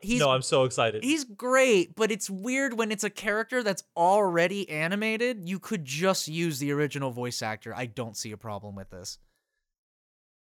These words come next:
Speaker 2: But I, there's, I don't think there's a reason to. Like,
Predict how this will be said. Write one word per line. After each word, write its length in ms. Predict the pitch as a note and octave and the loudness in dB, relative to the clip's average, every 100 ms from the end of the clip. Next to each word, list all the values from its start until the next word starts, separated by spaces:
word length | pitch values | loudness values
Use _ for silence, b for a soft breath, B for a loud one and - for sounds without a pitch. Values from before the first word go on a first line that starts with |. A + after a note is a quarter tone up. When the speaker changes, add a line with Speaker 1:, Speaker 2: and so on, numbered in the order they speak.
| _ _ _ D3 A#2+ | _ _ _ -10 2
Speaker 2:
But 320 | F3 E3+ - - | 4 4 -2 -2
I, 120 | D#3+ | 0
there's, 260 | D3+ E3+ - | 0 -2 0
I 100 | E3+ | 0
don't 180 | F#3 E3+ | 0 -2
think 140 | F3 | -2
there's 160 | F3+ F3 | -2 -2
a 60 | |
reason 460 | C#3+ D#3+ A#3+ F3+ B2+ | -4 -4 -2 -2 -4
to. 320 | - A2 G2 | -6 -8 -6
Like, 220 | A2 A#2+ | -4 -4